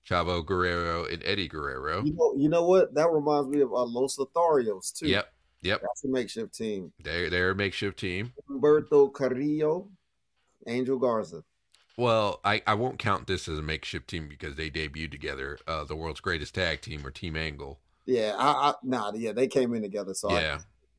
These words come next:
Speaker 2: I wouldn't do that.
Speaker 1: I mean, they could go further back. You got the Minnesota Wrecking Crew when it was Brock and,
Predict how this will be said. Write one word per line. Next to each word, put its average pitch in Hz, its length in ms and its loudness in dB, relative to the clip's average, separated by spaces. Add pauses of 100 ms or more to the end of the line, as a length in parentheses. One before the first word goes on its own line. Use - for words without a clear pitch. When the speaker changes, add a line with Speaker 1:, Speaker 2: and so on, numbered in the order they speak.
Speaker 2:
I 101 100 -2
wouldn't 95 260 -2
do 90 60 -16 (100)
that. 80 220 -10
Speaker 1:
I 78 80 -4
mean, 87 240 0
they 92 120 4
could 85 140 -4
go 82 140 0
further 85 260 0
back. 92 380 2
You 82 160 -12
got 80 300 -4
the 73 100 -8
Minnesota 85 440 -2
Wrecking 87 320 0
Crew 87 300 0
when 78 140 -6
it - 20 -4
was 73 140 -6
Brock 82 340 0
and, 73 260 -6